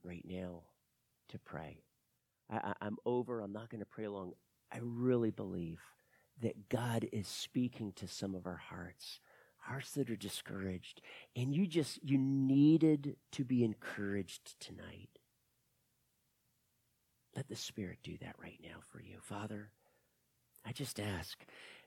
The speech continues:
that we would leave this place because your word spoke to our heart. As we engaged in worship, its truths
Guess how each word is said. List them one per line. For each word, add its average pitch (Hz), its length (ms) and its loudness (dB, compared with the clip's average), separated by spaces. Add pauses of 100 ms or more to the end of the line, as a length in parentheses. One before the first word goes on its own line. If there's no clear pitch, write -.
(120)
that 117 160 2 (960)
we 147 200 8
would 135 180 6
leave 120 380 6
this 110 200 -2
place - 540 -4 (1600)
because 117 540 2
your 120 200 4
word 104 420 2
spoke - 420 -4
to 107 120 -6
our 113 100 -2
heart. 85 360 -10 (800)
As 123 160 -6
we 123 160 2
engaged 110 800 2
in 101 240 -6
worship, 104 600 -4
its - 300 -8
truths 107 800 0